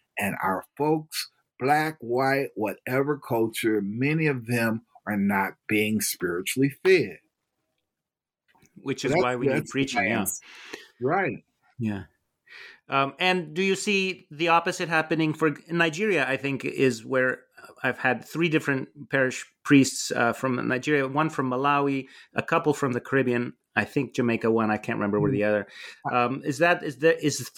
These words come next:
Speaker 2: Catholicism thriving, uh, on
Speaker 1: Yes.
Speaker 2: these other shores
Speaker 1: Yes.
Speaker 2: in a way
Speaker 1: And
Speaker 2: that's
Speaker 1: I've
Speaker 2: not
Speaker 1: been,
Speaker 2: here?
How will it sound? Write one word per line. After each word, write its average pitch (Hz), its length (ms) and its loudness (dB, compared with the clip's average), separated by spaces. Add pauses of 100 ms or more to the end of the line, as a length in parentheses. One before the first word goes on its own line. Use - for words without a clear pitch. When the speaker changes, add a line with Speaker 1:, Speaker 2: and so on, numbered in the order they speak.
Speaker 2:
Catholicism 156 1080 0
thriving, 151 720 -2
uh, 139 520 0
on 139 280 2
Speaker 1:
Yes. 135 100 0
Speaker 2:
these 139 160 2
other 139 160 2
shores 165 420 -2
Speaker 1:
Yes. 131 220 -6
Speaker 2:
in 139 60 -2
a 139 40 -2
way 139 140 -2
Speaker 1:
And 135 80 2
Speaker 2:
that's 143 140 2
Speaker 1:
I've 151 60 -4
Speaker 2:
not 135 140 -8
Speaker 1:
been, 160 100 4
Speaker 2:
here? 160 80 -4